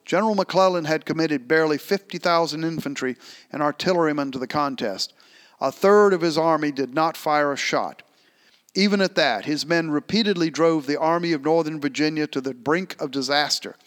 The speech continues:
Feats of valor entirely lost on a commander thinking of little beyond staving off his own defeat." End quote. Well, Lee was, uh, particularly well served by his subordinates, particularly Jackson,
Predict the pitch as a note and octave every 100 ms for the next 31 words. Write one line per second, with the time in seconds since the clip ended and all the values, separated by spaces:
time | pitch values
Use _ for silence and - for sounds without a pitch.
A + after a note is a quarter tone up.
0 | - _ - _ _ - G3+ G3+ F#3 D3+
1 | E3 E3 E3 D#3 D3 - F#3+ G3 F3+ E3
2 | D#3+ D3+ - D#3 C#3 C3 C3+ D3 C#3+ C3
3 | A#2 E3 D3 C#3 B2+ C#3 F3 F3 C#3+ C#3+
4 | C#3 C3+ - - E3+ D3+ D3 C3 A#2+ -
5 | - _ C3 C#3 C#3+ C3+ B2 - B2+ G2
6 | - _ _ _ _ - - C#3 C3 B2
7 | - A2 F2 - - _ _ _ _ -
8 | - _ _ - - _ F3+ F3 F3 -
9 | _ _ _ _ _ _ _ _ - D#3
10 | F3+ A#3 A#3+ F3+ F3 F3 - E3 D#3+ D#3
11 | D3+ - F3 B3+ A3+ E3+ D3 C3+ - D3+
12 | A#2+ A2+ B2+ C3 B2+ - C3 C#3+ C3 G2+
13 | F#2 - - C3+ F3+ - F#3 D3 D#3 D#3
14 | D#3 F3 F3